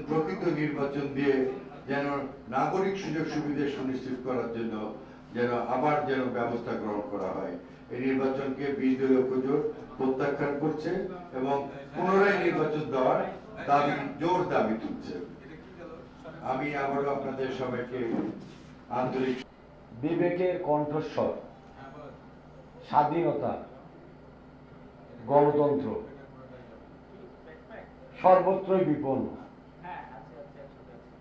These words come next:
Speaker 2: এক কথায় আমরা বলতে পারি যে ঊনসত্তরের গণ আন্দোলনের পরে ডক্টর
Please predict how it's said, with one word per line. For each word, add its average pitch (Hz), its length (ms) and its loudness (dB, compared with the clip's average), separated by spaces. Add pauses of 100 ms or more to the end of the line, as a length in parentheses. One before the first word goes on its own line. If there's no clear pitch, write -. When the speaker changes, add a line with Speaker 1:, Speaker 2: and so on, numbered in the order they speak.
(340)
Speaker 2:
এক 156 160 0 (120)
কথায় 160 400 10 (1300)
আমরা 156 180 6 (120)
বলতে 147 320 8
পারি 147 180 6 (100)
যে 135 80 4 (120)
ঊনসত্তরের 147 760 0
গণ 131 140 4 (140)
আন্দোলনের 135 600 2
পরে 120 260 4 (1900)
ডক্টর 139 300 4